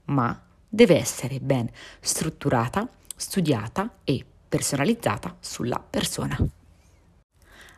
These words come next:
Allenarsi tutti i giorni è infatti controproducente. Questo sia perché il corpo sarà continuamente sotto stress, sia il sistema nervoso centrale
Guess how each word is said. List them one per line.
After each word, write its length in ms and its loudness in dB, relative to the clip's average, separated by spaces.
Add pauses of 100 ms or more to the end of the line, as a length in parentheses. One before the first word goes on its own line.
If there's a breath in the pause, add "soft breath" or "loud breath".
(160 soft breath)
Allenarsi 480 2
tutti 240 -4
i 40 2
giorni 500 -2 (180)
è 80 -4
infatti 680 -2 (280)
controproducente. 1400 0 (680 loud breath)
Questo 500 2
sia 300 2
perché 360 0
il 100 -4
corpo 480 -2
sarà 480 -2
continuamente 580 0
sotto 280 -6
stress, 540 -4 (640 loud breath)
sia 600 0
il 100 -2
sistema 380 0
nervoso 340 2
centrale 640 -2